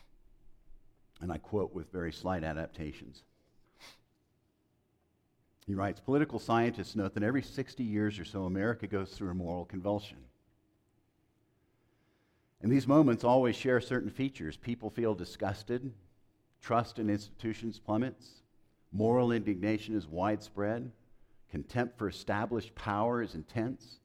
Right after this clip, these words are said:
A highly moralistic generation appears on the scenes and attempts to control the national conversation.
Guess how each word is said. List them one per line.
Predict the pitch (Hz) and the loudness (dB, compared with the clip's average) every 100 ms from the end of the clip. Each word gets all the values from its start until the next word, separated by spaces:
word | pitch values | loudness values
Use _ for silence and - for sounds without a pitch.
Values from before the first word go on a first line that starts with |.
| _ _ _ _ _ - | _ _ _ _ _ -12
A | - | -10
highly | - 131 131 131 | 2 6 8 8
moralistic | 113 120 117 113 110 107 | 6 6 4 4 0 -6
generation | 90 107 104 107 117 - | -2 2 4 4 2 0
appears | 117 - 123 117 120 | -2 -2 0 0 2
on | 117 | 0
the | 95 | -2
scenes | - 120 120 123 120 | -2 0 4 4 2
and | 98 | -2
attempts | 82 - 107 | -4 -4 -4
to | 104 | -4
control | - 92 - 123 120 | -6 -6 0 2 4
the | 107 | 2
national | 98 107 - 113 | 2 0 0 -8
conversation. | 101 113 101 98 - 117 117 - | -2 0 0 -4 -4 -4 -4 -10